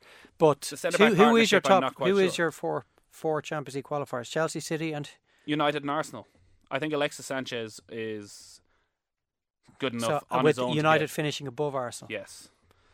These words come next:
Speaker 2: Um, I think Liverpool will finish above Spurs as well.
Speaker 1: So you would have Liverpool fifth?
Speaker 2: Fifth, Spurs seventh, Southampton sixth. Maybe, again,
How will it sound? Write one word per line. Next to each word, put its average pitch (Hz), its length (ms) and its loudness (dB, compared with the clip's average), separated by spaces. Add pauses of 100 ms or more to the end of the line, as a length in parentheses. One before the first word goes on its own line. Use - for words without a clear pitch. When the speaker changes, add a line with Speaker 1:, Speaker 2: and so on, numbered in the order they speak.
(140)
Speaker 2:
Um, 104 540 -4
I 120 80 -4
think 131 420 -8
Liverpool 135 380 -4
will 117 100 -10
finish 113 360 -14
above 110 400 -8
Spurs 104 460 -10
as 98 140 -20
well. 98 320 -10 (680)
Speaker 1:
So - 160 -8
you 151 80 0
would 160 100 2
have 143 100 0
Liverpool 151 340 0
fifth? - 520 -6 (420)
Speaker 2:
Fifth, - 320 -6 (180)
Spurs 107 760 -6 (880)
seventh, 107 460 -10 (100)
Southampton 101 500 -12
sixth. - 440 -14 (920)
Maybe, 247 260 2
again, 233 320 0